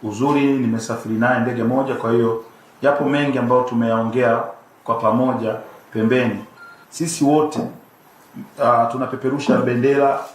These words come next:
ya Doctor Samia Suluhu Hassan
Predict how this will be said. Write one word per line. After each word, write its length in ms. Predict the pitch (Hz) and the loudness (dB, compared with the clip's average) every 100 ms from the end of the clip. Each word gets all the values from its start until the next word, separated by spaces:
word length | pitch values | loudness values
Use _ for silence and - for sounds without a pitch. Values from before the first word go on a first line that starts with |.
| - | -10
ya 500 | 123 110 110 107 90 - - - - - | -4 0 0 0 -4 -8 -20 -20 -20 -8
Doctor 360 | 117 113 120 113 | -6 -2 0 2
Samia 360 | 117 123 120 | 2 0 0
Suluhu 300 | 117 120 110 | -2 -2 0
Hassan 400 | 113 110 - 85 | 0 -2 -6 -10